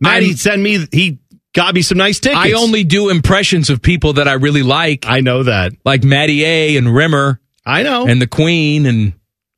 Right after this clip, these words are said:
Speaker 1: Well, he, okay. Next time I'll
Speaker 2: Evan
Speaker 1: have him ask
Speaker 2: Turner.
Speaker 1: you.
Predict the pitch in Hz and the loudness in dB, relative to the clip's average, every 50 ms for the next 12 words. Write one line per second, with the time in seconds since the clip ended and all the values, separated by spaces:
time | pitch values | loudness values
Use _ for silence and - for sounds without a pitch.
0 | _ _ - 359 392 392 285 320 370 - _ - - 247 - 151 131 143 180 240 | _ _ -10 -6 -6 -4 -4 -4 -6 -8 _ -6 -6 -2 -2 0 -2 -2 -4 -6
1 | _ - 147 156 - 196 190 185 180 180 - 139 180 185 165 165 175 175 156 147 | _ -4 -4 -2 0 0 0 2 2 2 2 2 2 2 2 2 2 2 2 0
2 | 147 - | 0 -2